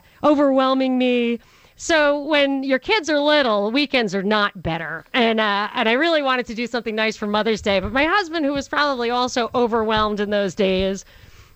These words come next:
kinda dropped the ball on that. And we had nothing to do and nowhere to go. So I was thinking, I can't stand in line for two hours waiting for a place to sit down with these little kids.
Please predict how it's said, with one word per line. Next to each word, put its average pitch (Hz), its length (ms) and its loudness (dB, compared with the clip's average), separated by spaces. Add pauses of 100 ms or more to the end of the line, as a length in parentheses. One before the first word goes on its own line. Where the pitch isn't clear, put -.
(120)
kinda 285 200 2
dropped 269 280 2
the 254 60 -2
ball 233 280 2
on 220 160 0
that. 220 380 -2 (400)
And 262 180 4
we 262 100 2
had 254 160 0
nothing 320 260 2
to 294 80 0
do 226 200 2
and 196 100 2
nowhere 214 260 2
to 185 60 0
go. 147 480 -8 (1080)
So 220 240 2
I 208 160 2
was - 260 -8
thinking, 240 340 -2
I 180 120 -2
can't 247 320 -6
stand 208 340 -4
in 185 140 -2
line 175 340 0
for 170 500 -4 (340)
two 247 240 2
hours 196 520 0
waiting 226 420 2
for 226 140 -4
a 202 80 -2
place 247 300 -2
to 254 100 -8
sit 254 220 -4
down 320 240 2
with 311 100 -2
these 247 180 -6
little 262 200 -2
kids. 262 560 -2